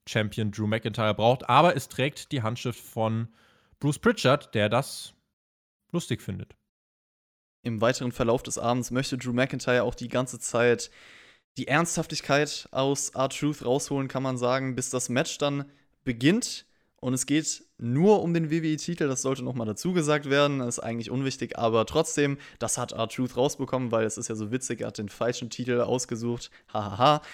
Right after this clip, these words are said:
Speaker 2: McIntyre zeigt einen Spinebuster gegen Lashley, es gibt auch noch einen Leg-, Neckbreaker, will dann auch den Claymore-Kick zeigen und das Match relativ schnell beenden, aber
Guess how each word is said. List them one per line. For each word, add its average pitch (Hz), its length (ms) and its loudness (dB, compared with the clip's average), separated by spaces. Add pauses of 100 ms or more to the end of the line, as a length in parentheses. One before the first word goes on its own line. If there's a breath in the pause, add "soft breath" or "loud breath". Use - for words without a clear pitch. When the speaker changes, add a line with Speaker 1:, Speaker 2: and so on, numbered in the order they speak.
(640 loud breath)
Speaker 2:
McIntyre 180 480 8
zeigt 175 200 4
einen 165 60 -2
Spinebuster 165 540 6
gegen 151 140 -2
Lashley, 147 340 4
es 139 100 -4
gibt 131 140 -4
auch 123 60 2
noch 135 140 -2
einen 131 120 0
Leg-, 147 260 -4
Neckbreaker, 135 1000 2
will 147 120 8
dann 160 140 4
auch 131 120 -2
den 131 140 -4
Claymore-Kick 165 600 2
zeigen 147 260 2
und 135 100 -4
das - 140 -4
Match 135 180 -2
relativ 135 320 -2
schnell 131 200 -2
beenden, 135 340 -2 (100)
aber 180 420 4